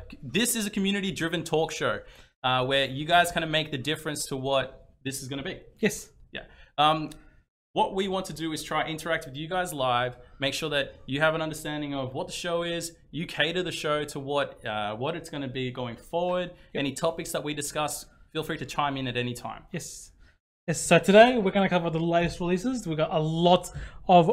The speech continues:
Speaker 2: releases to cover. We're gonna cover some upcoming events,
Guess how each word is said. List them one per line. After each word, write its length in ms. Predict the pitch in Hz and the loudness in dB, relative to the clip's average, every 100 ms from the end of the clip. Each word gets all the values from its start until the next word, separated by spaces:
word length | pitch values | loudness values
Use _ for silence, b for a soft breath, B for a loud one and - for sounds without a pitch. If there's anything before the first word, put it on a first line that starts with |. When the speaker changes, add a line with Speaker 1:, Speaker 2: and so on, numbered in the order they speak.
| 320 | 2
Speaker 2:
releases 560 | 185 170 175 170 165 | 4 6 6 2 -2
to 100 | - | -4
cover. 360 | 156 180 208 233 B B | 4 8 10 8 B B
We're 100 | - | -2
gonna 80 | 165 | -2
cover 300 | 151 170 170 | 2 2 2
some 360 | 160 165 165 - | 0 0 0 2
upcoming 440 | 233 - 180 170 170 233 | 0 2 0 2 2 2
events, 680 | 170 156 214 254 247 - | 0 6 8 8 6 0